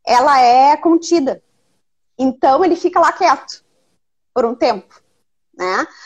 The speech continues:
Até que surja um estresse, uma queda de imunidade, alguma coisa que faça ele, o regressivo, ele pode se tornar progressivo.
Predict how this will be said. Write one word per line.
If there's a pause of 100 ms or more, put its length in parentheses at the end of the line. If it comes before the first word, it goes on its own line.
Até
que
surja
um
estresse,
uma
queda
de
imunidade,
alguma
coisa
que
faça (180)
ele,
o
regressivo,
ele
pode
se
tornar
progressivo.